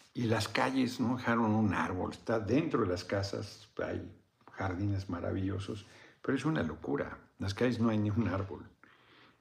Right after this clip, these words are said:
Es, es una locura. Bueno, o sea, ay, pues, pero en general le partieron el alma, como han hecho en las ciudades, destruyendo la arquitectura, destruyendo la naturaleza. Hay mucho que hacer ahí.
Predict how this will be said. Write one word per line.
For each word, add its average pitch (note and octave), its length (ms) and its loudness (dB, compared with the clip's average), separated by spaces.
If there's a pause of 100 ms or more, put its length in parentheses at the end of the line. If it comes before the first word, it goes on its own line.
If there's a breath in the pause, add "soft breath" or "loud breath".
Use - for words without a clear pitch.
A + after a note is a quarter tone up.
(120)
Es, - 360 -4
es - 180 -2
una A2+ 200 4
locura. - 460 -6 (1120 soft breath)
Bueno, - 320 -2
o - 20 -8
sea, G2 320 2
ay, G2 180 2
pues, G2+ 200 0
pero D#2 340 -6
en D#2+ 80 -8
general D#2+ 540 -4
le A2 100 -2
partieron - 640 -2
el F#2 120 -2
alma, D3+ 300 4
como D#3+ 220 -2
han F3+ 100 0
hecho F3+ 240 -2
en C3 60 2
las - 140 0
ciudades, A2 280 2
destruyendo C#3+ 760 4
la A#2+ 100 6
arquitectura, C3 800 0
destruyendo A#2 480 0
la G2 120 0
naturaleza. G2+ 960 0 (800 loud breath)
Hay C#3 160 4
mucho G#2+ 420 4
que - 120 0
hacer F2 340 2
ahí. D2+ 260 -4